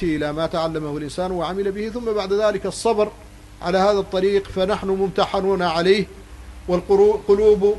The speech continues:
تعود-، تعرض على الفتن كأعواد الحصير عودا عودا، وكل يوم من أيام الله لا بد أن يهتز هذا الصراط فيتساقط المتساقطون عنه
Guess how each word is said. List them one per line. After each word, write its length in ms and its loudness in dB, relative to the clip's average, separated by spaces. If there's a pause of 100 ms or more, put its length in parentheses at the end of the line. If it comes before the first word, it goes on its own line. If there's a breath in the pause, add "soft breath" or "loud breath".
(160)
تعود-، 680 -2
تعرض 360 0
على 300 2
الفتن 460 -4
كأعواد 560 -2
الحصير 640 -6
عودا 320 0
عودا، 320 2 (720)
وكل 300 -4
يوم 220 2
من 100 -2
أيام 300 -2
الله 340 -2 (1900)
لا 100 -4
بد 220 -8
أن 300 -4
يهتز 420 -6
هذا 300 -2
الصراط 480 -2
فيتساقط 760 -8
المتساقطون 840 -10
عنه 360 -8